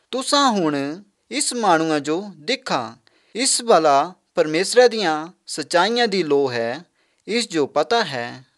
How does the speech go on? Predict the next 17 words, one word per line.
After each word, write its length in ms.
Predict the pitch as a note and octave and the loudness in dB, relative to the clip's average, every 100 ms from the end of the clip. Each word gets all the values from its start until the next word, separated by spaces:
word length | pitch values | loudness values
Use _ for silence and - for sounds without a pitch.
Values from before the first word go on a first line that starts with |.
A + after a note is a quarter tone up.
| A#2+ | -6
ਭਈ 380 | D3 C#3 A2 B2+ - _ _ _ - | -2 -2 -4 -12 -16 _ _ _ 4
ਇਹ 460 | F#3 A3+ F3 D#3+ G3 _ _ _ _ | 6 8 4 -2 -8 _ _ _ _
ਕੌਣ 220 | A#3+ C#4+ | -2 2
ਹੈ, 400 | C4+ F#3 A#2 A2+ B2+ _ _ _ | 2 0 -4 -10 -20 _ _ _
ਕਨੈ 500 | G3 A#3+ A#3 F#3 C#3 F3+ _ _ _ | -2 0 0 -2 -4 -10 _ _ _
ਇਸ 200 | A3 B3+ | -8 -4
ਸੰਸਾਰ 540 | - E3 - E3+ A3 B3 | -4 -4 0 4 6 4
'ਚ 200 | A#3 D3 C#3+ F#3 _ - | 2 -4 -4 -6 _ 0
ਕਜੋ 320 | F#3 F#3+ G3+ | 2 4 4
ਹੈ। 300 | B2+ G#2+ G#2+ _ _ _ - | 2 -6 -12 _ _ _ -6
ਇਸ 200 | G#3+ A3 | -4 4
ਵਾਲਾ 420 | G3+ D3 C3+ F#3+ _ _ _ _ | 4 6 2 -2 _ _ _ _
ਪ੍ਰਭੂ 260 | F#3+ G#3 | 2 2
ਯੀਸ਼ੂ 360 | D#3+ E3 G#3+ C4 | 2 0 0 -4
ਦੀ 400 | G#3+ E3 C3+ D3 - - | 0 0 0 -4 -14 -8
ਮਾਫੀ 400 | C#3+ G#3 - B3 | -2 -2 -2 -4
ਕਨੈ 540 | G#3+ D#3 C3 B2+ B2+ | 0 0 2 0 -2